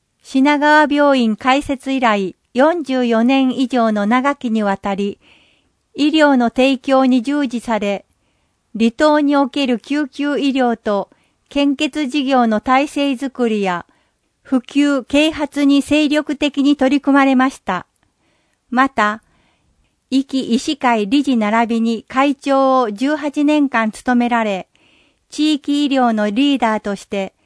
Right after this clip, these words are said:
健康教育事業や予防医療の普及にも尽力され、離島医療の発展に多大の功績を残されました。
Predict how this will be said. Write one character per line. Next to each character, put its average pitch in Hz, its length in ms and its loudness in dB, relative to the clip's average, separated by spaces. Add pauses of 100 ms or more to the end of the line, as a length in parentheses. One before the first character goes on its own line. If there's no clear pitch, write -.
(640)
健 302 340 0
康 294 260 0
教 294 260 2
育 294 260 -2
事 285 160 -2
業 254 260 2
や 208 300 -2 (380)
予 226 180 2
防 302 280 2
医 302 100 0
療 254 260 2
の 220 120 0
普 226 140 -6
及 294 300 -2
に 285 140 4
も 240 140 4
尽 254 300 2
力 240 240 -2
さ 214 160 -6
れ、 202 260 -4 (720)
離 220 140 -2
島 302 320 0
医 294 100 0
療 254 260 2
の 214 120 -2
発 214 340 -6
展 254 320 0
に 240 260 -4
多 247 140 -2
大 302 240 2
の 302 180 0
功 294 200 0
績 277 360 -4
を 269 60 2
残 247 240 0
さ 254 140 -2
れ 240 120 -2
ま 240 120 -2
し - 100 -14
た。 175 260 -10